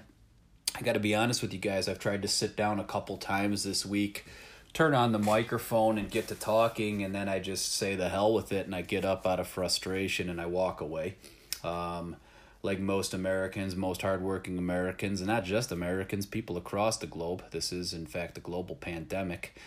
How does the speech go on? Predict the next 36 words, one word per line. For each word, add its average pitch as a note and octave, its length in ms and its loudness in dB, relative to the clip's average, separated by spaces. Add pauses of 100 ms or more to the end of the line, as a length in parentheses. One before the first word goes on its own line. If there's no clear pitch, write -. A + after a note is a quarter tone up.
(180)
in D2 80 -14
case E2+ 280 -4
you E2 60 -4
haven't E2 320 -4
noticed. F2+ 460 -4 (440)
Um, F2+ 520 0 (500)
it's A#2 180 2
affecting B2 600 4
so A#2 400 4
many A2+ 320 2
people G2+ 640 -4 (320)
on G2+ 160 0
so G#2+ 340 4
many G#2 260 2
different G2 520 -2
levels. F#2 640 0
Um, F2 400 -4 (720)
you G2+ 100 -2
know, F2+ 120 -2
first G#2+ 320 2
and F#2+ 100 -4
foremost, G#2+ 600 4
you G#2 60 0
have F#2+ 160 -2
the F#2+ 80 -4
people G2+ 320 -4
that F#2+ 240 -4
unfortunately F#2+ 760 -2
may G2 300 0
have G2 180 -2
been F#2+ 160 -2
infected F#2 460 -6
with F#2+ 180 -8
the F#2 80 -10
virus A2+ 600 2 (420)
or F2+ 400 2